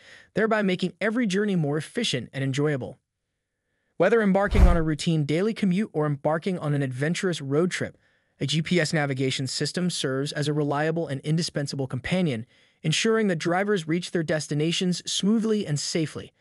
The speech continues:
Its unparalleled convenience and functionality have fundamentally transformed the way we navigate and travel on the road,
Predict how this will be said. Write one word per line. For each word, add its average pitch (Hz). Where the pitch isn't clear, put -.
Its -
unparalleled 175
convenience 156
and 139
functionality 156
have 143
fundamentally 175
transformed 139
the 135
way 131
we 131
navigate 196
and 180
travel 127
on 123
the 123
road, 160